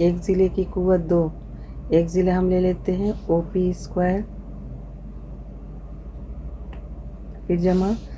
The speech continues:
दूसरा ज़िला क्या है? पीबी। तो दूसरे ज़िले का square यानी पी बी स्क्वायर। अब जो कीमत दी है लिख लेंगे।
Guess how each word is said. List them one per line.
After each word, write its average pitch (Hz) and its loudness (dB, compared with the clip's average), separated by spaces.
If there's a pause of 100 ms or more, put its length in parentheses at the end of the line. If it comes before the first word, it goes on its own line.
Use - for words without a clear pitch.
(280)
दूसरा 175 4
ज़िला 185 4
क्या 185 0
है? 196 2
पीबी। 170 4 (460)
तो 185 -2
दूसरे 170 2
ज़िले 185 4
का 180 0
square 185 2
यानी 185 6 (120)
पी 175 6
बी - -2
स्क्वायर। 156 0 (1160)
अब 160 -4
जो 185 2
कीमत 190 4
दी 190 6
है 190 8
लिख 190 4
लेंगे। 202 6